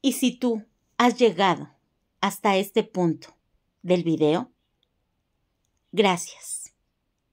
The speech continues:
A todas y a todos, les deseo que Dios les bendiga.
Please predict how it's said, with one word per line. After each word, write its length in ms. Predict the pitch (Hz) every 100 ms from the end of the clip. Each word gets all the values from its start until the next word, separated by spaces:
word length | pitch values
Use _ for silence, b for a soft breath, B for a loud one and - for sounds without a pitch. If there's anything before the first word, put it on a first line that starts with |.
| _ _ _ _ _ _ _ _ _
A 200 | - 226
todas 440 | - 240 220 214 214
y 80 | 185
a 160 | 165
todos, 640 | - 190 208 285 - - - _ _ _ _ -
les 260 | 226 226
deseo 600 | 233 240 - 277 277 277
que 160 | - 226
Dios 400 | 175 214 254 254
les 240 | 240 254
bendiga. 640 | - 214 170 170 139 -